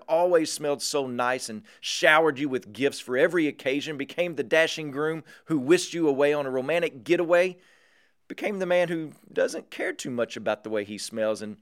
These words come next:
thinks that since you have automatic locks on the door, he doesn't even have to open the door anymore. It just happens. And if we're not careful,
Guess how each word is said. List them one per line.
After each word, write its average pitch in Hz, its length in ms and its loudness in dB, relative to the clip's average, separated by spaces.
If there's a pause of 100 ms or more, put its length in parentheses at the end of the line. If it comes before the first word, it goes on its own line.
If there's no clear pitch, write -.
(240)
thinks 131 260 -6
that - 160 -4
since - 300 -10
you 135 80 -4
have 120 260 -2
automatic 131 480 2
locks - 300 0
on 151 100 -6
the 151 60 -4
door, 180 320 -6 (400)
he 110 80 -6
doesn't 127 220 -2
even 127 120 -8
have 131 140 -2
to 143 60 -4
open 151 160 -6
the 156 60 -4
door 165 300 2
anymore. 85 480 -10 (1040)
It 101 160 -12
just 113 300 -6
happens. - 720 -12 (540)
And 92 120 -14
if 92 100 -16
we're 160 120 -2
not 160 280 0
careful, 131 560 -8